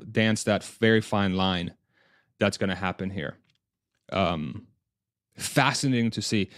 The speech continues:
I think what's gonna be f-, interesting is that there's gonna be a platform on how to handle this stuff. I think that's gonna be born out of this.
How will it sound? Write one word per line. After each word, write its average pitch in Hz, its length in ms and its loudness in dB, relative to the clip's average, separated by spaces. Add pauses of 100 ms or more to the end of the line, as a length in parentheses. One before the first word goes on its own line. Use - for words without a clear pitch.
(120)
I 135 100 6
think 170 100 6
what's 170 140 4
gonna 170 100 4
be 156 100 6
f-, - 280 -2
interesting 139 420 4
is 113 140 4
that 110 160 0
there's 113 120 6
gonna 127 120 4
be 117 80 6
a 107 40 4
platform 120 640 2
on 101 80 0
how 117 160 0
to 107 80 0
handle 104 320 2
this 98 160 -4
stuff. 92 280 -2
I 92 40 0
think 95 160 -2
that's 90 140 -2
gonna 95 160 0
be 95 80 0
born 90 300 -2
out 87 100 0
of 90 80 0
this. 87 300 -2